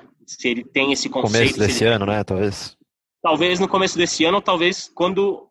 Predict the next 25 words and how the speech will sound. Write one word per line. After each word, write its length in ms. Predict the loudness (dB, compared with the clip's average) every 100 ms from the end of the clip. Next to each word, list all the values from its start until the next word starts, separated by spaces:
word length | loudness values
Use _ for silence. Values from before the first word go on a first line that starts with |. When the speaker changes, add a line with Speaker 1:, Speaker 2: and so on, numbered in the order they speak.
| _
Speaker 1:
ou 240 | -4 -4 _
ba-, 180 | -4 -2
ter 220 | -4 -4
bancado 440 | -4 -4 -2 -2 -2
treinadores 500 | -4 -4 -2 -2 -2
antigos, 480 | -4 -4 -6 -6
mas 180 | -4 -2
aí 180 | 0 0
vai 300 | 0 0 0 -6 -20 -20 _
daquela 400 | -4 0 0 0
coisa 280 | -2 -2 -2
de 100 | -4
contexto 680 | -4 -4 -2 -2 -2 -2 -6
de 180 | -6 -10
como 240 | -6 -6
funciona 340 | -6 -8 -6 -4
o 40 |
Palmeiras 480 | -4 0 0 -2 -6
que 80 | -6
a 40 |
gente 180 | -6 -4
falou, 320 | -2 -2 -2
que 260 | -8 -20 -14
Speaker 2:
Sim. 120 | -4
Speaker 1:
não, 220 | -4 -4